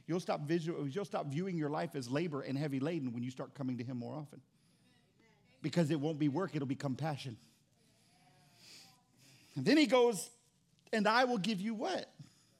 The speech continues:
Mm. So, "Come to me," step one.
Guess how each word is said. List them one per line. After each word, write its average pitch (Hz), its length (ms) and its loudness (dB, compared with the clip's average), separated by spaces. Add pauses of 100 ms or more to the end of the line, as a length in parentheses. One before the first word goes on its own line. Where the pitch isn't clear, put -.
(1040)
Mm. 170 380 -2 (220)
So, 170 360 0 (220)
"Come 170 160 2
to 254 80 -2
me," 214 300 -2
step 151 220 -4
one. 151 220 -2